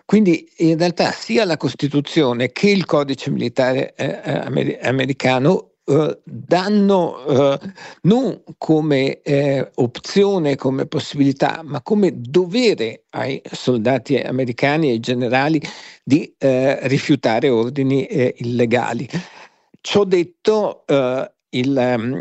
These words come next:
gli Stati Uniti hanno invaso qualche decina di paesi negli, negli ultimi cento anni senza che, eh, gli,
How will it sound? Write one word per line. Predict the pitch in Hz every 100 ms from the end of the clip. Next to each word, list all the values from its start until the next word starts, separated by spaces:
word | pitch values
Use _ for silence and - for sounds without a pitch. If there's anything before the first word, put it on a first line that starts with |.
| -
gli | 143 123
Stati | 120 - 143 165
Uniti | 160 156 175
hanno | 131 123 123 135 -
invaso | 127 131 135 135 127 143 127 139 - 127 160
qualche | 127 120 120 135 131
decina | 113 131 - 143 147 127
di | 127
paesi | 135 131 143 151 139 139
negli, | 127 127 135
negli | - 135 127
ultimi | 135 131 - 131 139 139
cento | - 135 127 170
anni | 156 120 139 139
senza | - 120 127 - 135
che, | 123 131 127 -
eh, | - 131 120 143 147
gli, | 120 123